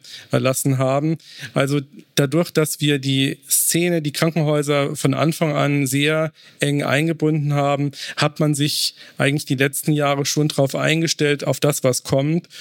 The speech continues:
Und unabhängig von den Bescheiden, die wir erteilen werden,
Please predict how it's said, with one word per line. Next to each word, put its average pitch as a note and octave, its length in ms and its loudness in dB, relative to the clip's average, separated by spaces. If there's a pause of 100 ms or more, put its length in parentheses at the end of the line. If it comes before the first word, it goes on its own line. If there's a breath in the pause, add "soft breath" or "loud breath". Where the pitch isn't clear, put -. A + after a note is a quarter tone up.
(180 loud breath)
Und C#3+ 120 2
unabhängig D#3 540 0
von D3+ 160 0
den C3+ 160 0
Bescheiden, D3+ 500 0
die D3 120 -2
wir C#3+ 120 2
erteilen C#3+ 500 0
werden, C3+ 340 0